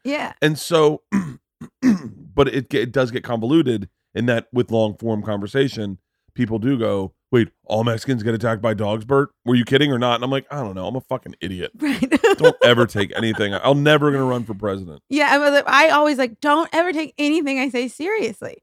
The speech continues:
Speaker 2: Yeah.
Speaker 1: Don't. Just assume I'm joking.
Speaker 2: Even when I'm serious, don't, like, even when I say, I have flip-flopped on so many things.
Speaker 1: Yeah.
Speaker 2: I don't really have a point. My only point at the end of the day is to come up with an idea that's somewhat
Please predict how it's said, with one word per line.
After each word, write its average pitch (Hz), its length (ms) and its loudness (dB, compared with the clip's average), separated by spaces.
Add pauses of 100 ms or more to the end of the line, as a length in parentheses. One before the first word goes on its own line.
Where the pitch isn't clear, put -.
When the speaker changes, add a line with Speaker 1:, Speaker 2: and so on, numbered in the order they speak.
(100)
Speaker 2:
Yeah. 156 140 0
Speaker 1:
Don't. 320 280 4 (260)
Just - 160 -2
assume 269 440 0
I'm 262 100 0
joking. 220 460 -4
Speaker 2:
Even 214 240 4
when 196 100 2
I'm 170 120 2
serious, 190 480 2
don't, 131 420 0 (100)
like, - 220 4
even 392 260 2
when 320 120 0
I 277 120 0
say, 208 460 -2 (800)
I 214 140 4
have 214 120 -2
flip-flopped 175 640 0
on 135 140 -2
so - 300 -2
many 175 200 -4
things. 110 580 -6 (140)
Speaker 1:
Yeah. 349 480 -2 (100)
Speaker 2:
I 180 80 2
don't 247 140 0
really 220 160 2
have 190 100 -2
a 160 60 -6
point. 151 320 -6
My 127 180 -6
only 160 180 -2
point 143 280 -4
at 127 40 -6
the 127 80 -4
end 123 100 -2
of 117 40 -6
the 117 60 -6
day 117 80 -4
is 107 140 -6
to - 60 -20
come 123 120 -4
up 113 80 -6
with 117 80 -10
an 117 80 -8
idea 107 240 -6
that's 98 200 -12
somewhat 107 520 -6